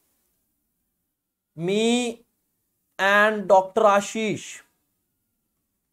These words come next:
coming to Jaipur on third and two and third of, second and third of October for two days free offline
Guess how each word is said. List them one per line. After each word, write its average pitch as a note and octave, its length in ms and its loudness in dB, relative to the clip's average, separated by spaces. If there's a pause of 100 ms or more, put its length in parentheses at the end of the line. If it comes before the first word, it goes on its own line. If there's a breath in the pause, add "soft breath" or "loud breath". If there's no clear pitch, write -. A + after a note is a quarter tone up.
(120)
coming G#3+ 340 0
to A#3 140 -4
Jaipur G3+ 460 2
on G#3+ 260 0
third A3+ 380 0 (100)
and G3 360 -4 (200)
two A#3+ 400 -6
and G#3 420 -2
third A3 460 0
of, F3+ 260 2
second A3 380 -2
and G#3+ 180 -4
third G#3+ 220 2
of G#3+ 240 4 (160)
October G#3+ 720 2 (360)
for G#3 320 6 (200)
two C4 480 0
days G#3+ 680 6 (760)
free A#3 720 -2 (560)
offline A3 800 6